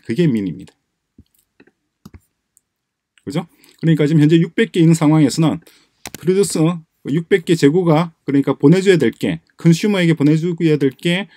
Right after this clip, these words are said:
육백 개나 혹은 뭐 오백한 개가 있다고 합시다. 오백한 개가 있는 상황에서는 얘는, 컨슈머는 더 이상 요청할 수가 없어요.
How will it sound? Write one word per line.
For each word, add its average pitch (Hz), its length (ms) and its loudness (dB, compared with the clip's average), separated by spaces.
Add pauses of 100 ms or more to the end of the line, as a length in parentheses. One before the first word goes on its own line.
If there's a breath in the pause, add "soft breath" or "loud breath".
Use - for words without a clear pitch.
(600 soft breath)
육백 185 300 2
개나 131 480 -2
혹은 196 240 -2
뭐 160 140 0
오백한 202 420 -2
개가 175 180 -2
있다고 107 240 -6
합시다. 85 400 -14
오백한 185 440 -4
개가 180 200 -2
있는 147 200 4
상황에서는 147 600 0 (320 soft breath)
얘는, 156 440 0
컨슈머는 156 640 0
더 120 100 -2
이상 160 480 -2 (200)
요청할 135 320 -4
수가 - 200 -8
없어요. 78 320 -12